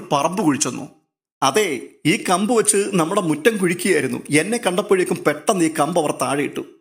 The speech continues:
ഈ കമ്പ് മുൻപ് നമ്മുടെ മുറ്റത്തില്ലായിരുന്നല്ലോ." അപ്പോൾ നന്ദിത ചോദിക്കുകയാണ്, "അല്ല, ഈ കമ്പ് വെച്ച് നമ്മുടെ മുറ്റം കുഴിച്ചിട്ട് അവർക്ക് എന്ത് ചെയ്യാനാ?"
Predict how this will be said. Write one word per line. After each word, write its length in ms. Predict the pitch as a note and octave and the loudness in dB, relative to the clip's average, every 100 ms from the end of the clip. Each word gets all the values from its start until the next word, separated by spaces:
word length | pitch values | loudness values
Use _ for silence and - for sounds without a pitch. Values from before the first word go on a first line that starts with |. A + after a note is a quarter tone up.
| - | 0
ഈ 100 | F#3+ | 2
കമ്പ് 460 | G3 G3 A3 F#3 - | 2 2 2 0 0
മുൻപ് 280 | D#3 E3 A3+ | 0 2 2
നമ്മുടെ 220 | A3 G#3+ | 2 0
മുറ്റത്തില്ലായിരുന്നല്ലോ." 760 | G3+ - F#3+ E3 F3+ F3 E3+ - - _ _ _ _ _ | 0 0 0 2 2 0 -4 -6 -10 _ _ _ _ _
അപ്പോൾ 200 | - C#3 | -2 0
നന്ദിത 420 | B2 B2 D3 D#3 | 0 0 0 0
ചോദിക്കുകയാണ്, 580 | C3+ A#2+ A#2+ B2+ G#2 - - _ - | 0 -2 -2 -2 -4 -8 -18 _ -6
"അല്ല, 360 | C3 C3+ C#3 - | -2 0 -2 -4
ഈ 140 | C#3+ F3 - | -4 -2 -2
കമ്പ് 260 | C3 D3+ F3+ | -2 0 0
വെച്ച് 220 | D3+ D3+ | 2 2
നമ്മുടെ 340 | B2+ C3 D#3+ | 0 0 0
മുറ്റം 360 | E3+ C3+ - E3 | 0 0 0 0
കുഴിച്ചിട്ട് 440 | C#3+ A#2+ C#3 C3 - | 0 0 -2 -2 -2
അവർക്ക് 300 | B2+ - - | -2 -2 -2
എന്ത് 220 | C3+ C#3 | -2 0
ചെയ്യാനാ?" 480 | D#3+ E3 D#3 C#3 B2+ | 0 0 -2 -4 -8